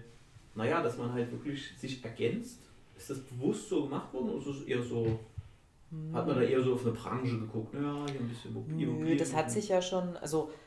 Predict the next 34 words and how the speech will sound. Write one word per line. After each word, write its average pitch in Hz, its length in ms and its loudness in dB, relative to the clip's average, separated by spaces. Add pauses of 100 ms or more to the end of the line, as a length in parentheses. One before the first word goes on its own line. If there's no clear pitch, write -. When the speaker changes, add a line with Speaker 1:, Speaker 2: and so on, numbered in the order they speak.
(260)
Speaker 2:
im 165 100 -6
Triangulum 214 600 4
hat 214 140 -2
sich 214 120 -4
ja 208 100 6
schon 202 240 -2
so 196 60 0
ein 180 60 -4
bisschen 196 260 -2
herauskristallisiert, 175 1040 -2
wer 156 120 2
so 151 100 -2
an 151 120 -4
ähnlichen 165 380 -6
Themen 165 300 0
arbeitet 202 600 0
und 160 240 -6
wer 156 160 4
zusammenarbeiten 151 840 -4
müsste, 233 280 -2
um 175 160 -4
sozusagen 160 340 -6
Leipzig 196 400 -4
da 175 140 -2
auch - 320 -10
im - 80 -10
Bereich 143 260 -2
Smart 147 240 -8
City, 147 400 -6
ähm, 143 300 -6
voranzubringen. 233 880 -2 (540)
Und 156 160 -2
wir 151 140 4
haben, 165 380 0